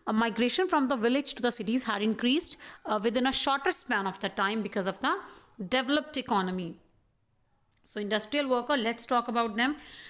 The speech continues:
जो number of people था, जो मैन्युफैक्चर करते थे, वो सेवन लाख से इंक्रीज होके फ़ोर्टी लाख तक हो गया था नाइनटीन थर्टीन के अंदर। And most of जो people थे, वो यूनिट्स के अंदर काम करते थे, अ, मतलब, less than five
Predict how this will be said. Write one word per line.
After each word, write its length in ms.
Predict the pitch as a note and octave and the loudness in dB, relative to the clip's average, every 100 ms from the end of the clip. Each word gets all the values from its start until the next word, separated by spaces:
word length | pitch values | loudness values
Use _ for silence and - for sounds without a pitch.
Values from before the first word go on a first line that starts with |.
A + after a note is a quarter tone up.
| - G3+ | -12 -2
जो 120 | C4+ | 0
number 360 | B3 B3 C4 F4 | 2 0 0 2
of 160 | F4 | 2
people 360 | D4+ - D#4 D4+ | 0 0 0 0
था, 80 | C#4+ | 0
जो 140 | C#4+ | 2
मैन्युफैक्चर 600 | A#3+ A#3+ C#4 C#4+ - C#4+ | 0 0 0 0 -2 -2
करते 300 | C4 A#3+ B3+ | -2 0 -2
थे, 120 | C4 | 0
वो 140 | C4+ C4 | 2 2
सेवन 340 | - C#4+ F4 | 0 2 2
लाख 300 | D#4 C4+ B3+ | 2 0 0
से 120 | - | -2
इंक्रीज 360 | C4 B3+ B3+ A#3 | -2 -2 0 0
होके 360 | G#3 - C#4 D#4+ - - - - | -2 0 -2 -2 -8 -18 -14 0
फ़ोर्टी 420 | D4+ D4+ F#4 F4 | 0 2 0 2
लाख 260 | C4 A#3+ - | 2 0 -2
तक 100 | A#3+ A#3+ | -2 0
हो 100 | G3 | 0
गया 140 | G#3+ | 0
था 160 | G#3+ B3 | 0 0
नाइनटीन 560 | A3 G#3 G3+ B3+ D#4+ - - - _ _ - | 2 0 0 0 -2 -6 -20 -20 _ _ -2
थर्टीन 300 | C4 C4 B3 | 0 2 0
के 120 | A#3 | 0
अंदर। 280 | G3+ F3+ F3+ - - - - C4 | -2 -2 -6 -8 -18 -18 -8 -4
And 260 | B3+ B3 | 2 4
most 280 | D4+ F4 - | 4 4 0
of 80 | D#4 | -2
जो 140 | B3+ | 0
people 360 | B3+ C4+ C#4+ C#4+ | 0 0 0 0
थे, 60 | D4 G#3+ A#3 | -2 -2 0
वो 120 | C4+ | 2
यूनिट्स 400 | A3+ A#3 C#4 - | 2 0 0 -2
के 80 | C4 | -2
अंदर 160 | B3 | 0
काम 280 | B3 A#3 A#3 | 0 0 0
करते 300 | A#3+ G#3+ A#3 | -2 -2 -4
थे, 180 | A#3 C4+ C4+ - - - | -2 -2 -4 -16 -20 -8
अ, 300 | - A3+ A3+ A#3 | 0 2 4 2
मतलब, 380 | A#3+ B3+ B3 | 0 0 -2
less 280 | A3 A3+ B3+ - | 0 0 0 0
than 160 | C#4+ C4+ | -2 0
five 280 | B3+ B3+ | 0 -2